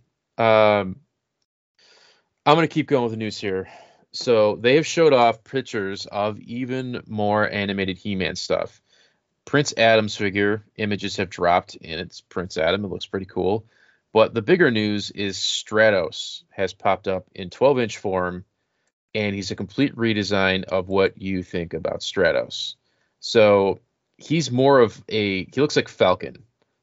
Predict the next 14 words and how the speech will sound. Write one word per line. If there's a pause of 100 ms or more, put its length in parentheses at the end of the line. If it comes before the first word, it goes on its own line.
(140)
from
Falcon
and
the
Winter
Soldier, (520)
more
than
a (120)
weird
flying
monkey
person. (1400)
Um,